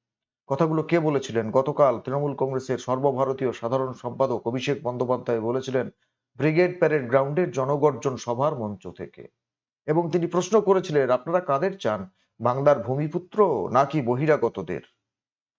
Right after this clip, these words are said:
এবং ওই প্রসঙ্গেই বললেন যে যারা ওই বাংলা পড়তে পারে না, বাংলায় কথা বলতে পারে না, আপনারা তাদের কাছ থেকে গ্যারান্টি নেবেন? বলুন আপনারা কার গ্যারান্টি চান, দিদির গ্যারান্টি না মোদির গ্যারান্টি? স্বাভাবিকভাবেই। এবং কালকে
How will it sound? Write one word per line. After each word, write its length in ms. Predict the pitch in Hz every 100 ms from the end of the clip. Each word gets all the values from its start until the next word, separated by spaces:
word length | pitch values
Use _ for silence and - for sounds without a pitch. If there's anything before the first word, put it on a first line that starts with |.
| -
এবং 160 | 131 139
ওই 120 | 139
প্রসঙ্গেই 500 | 139 147 175 165 180
বললেন 360 | 147 143 151 202 175
যে 100 | 127
যারা 260 | 117 120 117 - _ -
ওই 100 | 120
বাংলা 320 | 120 127 139
পড়তে 300 | 135 127 -
পারে 260 | 120 120 120
না, 100 | 113 107
বাংলায় 380 | 117 123 123 117
কথা 200 | 107 151
বলতে 280 | 127 113 113
পারে 240 | 107 107
না, 120 | 110 107 - _ -
আপনারা 300 | 107 120 113
তাদের 280 | 110 120 147
কাছ 160 | 156 156
থেকে 180 | 156 147
গ্যারান্টি 380 | 131 131 151 160
নেবেন? 260 | 170 202 147 120 _ -
বলুন 260 | 127 170 180
আপনারা 320 | 160 160 135
কার 240 | 120 147 160
গ্যারান্টি 400 | 143 135 127 117
চান, 200 | 113 101
দিদির 280 | 98 113 139
গ্যারান্টি 360 | 143 139 170 170
না 100 | 151
মোদির 280 | 101 98 95 -
গ্যারান্টি? 400 | 87 90 - 139 _ _ _ _ _ -
স্বাভাবিকভাবেই। 600 | 135 143 127 113 110 101 104
এবং 160 | 143 151
কালকে 320 | 127 131 135